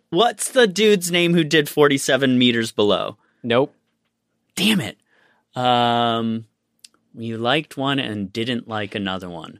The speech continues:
Speaker 2: So the first one that he made in twenty sixteen, we liked.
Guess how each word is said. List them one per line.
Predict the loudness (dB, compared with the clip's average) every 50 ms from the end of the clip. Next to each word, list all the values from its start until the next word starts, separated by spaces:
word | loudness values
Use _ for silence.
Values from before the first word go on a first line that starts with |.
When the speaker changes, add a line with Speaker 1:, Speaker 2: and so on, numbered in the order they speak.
| _ -8
Speaker 2:
So | 0 2 4 6 6 6 6 4
the | 2 -2
first | 0 2 2 2 2 2 0 2
one | 2 2 2 2 0 -2 -2 0
that | 0 0 0
he | 0 0
made | 2 2 2 2
in | 0 -4
twenty | -4 -4 -2 -2 0 0 -2 -2 -4
sixteen, | -8 -8 -6 -6 -6 -6 -6 -8 -6 -6 -4 -2 -2 -2 0 -2
we | -2 0
liked. | 0 0 0 0 -2 -4 -8 -12 -14 -14